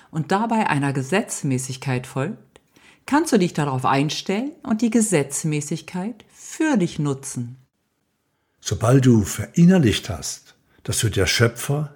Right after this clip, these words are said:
Speaker 2: die Schöpferin deiner Realität bist, wird dir bewusst, dass es an dir liegt, ob du dir, deinem Umfeld und dem Leben deine Moves zeigst oder eben nicht.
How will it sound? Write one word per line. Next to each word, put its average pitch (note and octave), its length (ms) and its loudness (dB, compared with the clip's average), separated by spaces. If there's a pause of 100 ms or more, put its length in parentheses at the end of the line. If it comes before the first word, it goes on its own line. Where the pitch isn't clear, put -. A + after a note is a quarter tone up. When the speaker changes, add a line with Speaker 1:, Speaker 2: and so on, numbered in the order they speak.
(120)
Speaker 2:
die - 80 -2
Schöpferin C3+ 840 0
deiner B2+ 560 0
Realität C3 580 0
bist, - 440 -14 (460)
wird F2+ 160 4
dir G2 100 6
bewusst, G2 600 0 (220)
dass - 180 -2
es A2+ 140 0
an G2 280 2
dir C#3+ 240 6
liegt, F#2+ 520 -4 (160)
ob - 180 -4
du G2+ 100 0
dir, G#2 560 0 (160)
deinem A2 300 0
Umfeld D#3+ 600 2 (200)
und B2+ 200 4
dem G#2 140 4
Leben A2+ 520 4 (200)
deine F#2 320 2
Moves A#2 540 4
zeigst C3+ 580 -2 (480)
oder G2 560 2
eben C3 280 4
nicht. - 460 -4